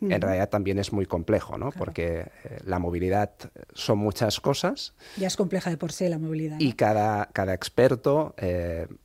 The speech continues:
Speaker 1: pues, a-, se aproxima a, a, al, al concepto de movilidad, al sector y a los retos y, y a las soluciones, pues desde su, desde su punto de vista, desde su posición dentro del ecosistema.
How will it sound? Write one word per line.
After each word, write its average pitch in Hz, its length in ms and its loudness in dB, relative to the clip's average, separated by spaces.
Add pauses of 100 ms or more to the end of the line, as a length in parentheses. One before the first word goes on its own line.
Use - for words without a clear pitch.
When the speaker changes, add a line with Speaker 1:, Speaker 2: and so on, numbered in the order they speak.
(140)
Speaker 1:
pues, - 220 -2
a-, - 160 -4
se - 200 0
aproxima 101 880 0 (120)
a, 85 360 -2 (120)
a, - 360 -6 (340)
al, - 240 -12
al 85 180 -8
concepto 113 480 0
de 107 160 -2
movilidad, 101 640 2
al 98 120 -2
sector 117 720 0 (400)
y - 160 -14
a 85 80 -2
los 80 120 -2
retos 107 680 0
y, 92 360 -2
y 95 180 -2
a 82 80 0
las 82 140 -2
soluciones, 123 880 2 (280)
pues 85 200 -4
desde 82 360 -4
su, 80 680 -6 (140)
desde - 220 -8
su - 160 -6
punto 90 240 -2
de 92 100 2
vista, 127 420 2
desde 95 400 -2
su - 200 -6
posición 98 680 -4
dentro 101 340 -2
del 98 360 -4
ecosistema. 143 760 0